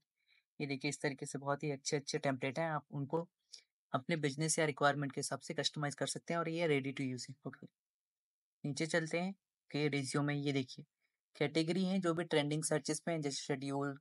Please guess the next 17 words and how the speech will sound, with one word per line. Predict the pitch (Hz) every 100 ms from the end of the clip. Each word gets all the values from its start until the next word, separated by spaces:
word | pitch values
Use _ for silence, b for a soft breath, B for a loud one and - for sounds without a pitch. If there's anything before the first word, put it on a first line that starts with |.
| -
गिफ्ट | 147 123 -
टैग, | 139 143 - _ _ _ _ _ -
रिज्यूमे, | 147 143 147 147
हम | 156 160 147
इसको | - -
सर्च | 170 151 -
करके | 147 -
देखते | 135 127 -
हैं। | 151 208 _ _ _ _ _ _ _ _ _ _ _ _ _ _ _ _ _ _ _ 180
सर्च | 175
करने | - 180
के | 175
बाद | 180 165
हमें | 175 -
इस | 190 -
तरीके | 175 160 165
कुछ | 180 185 -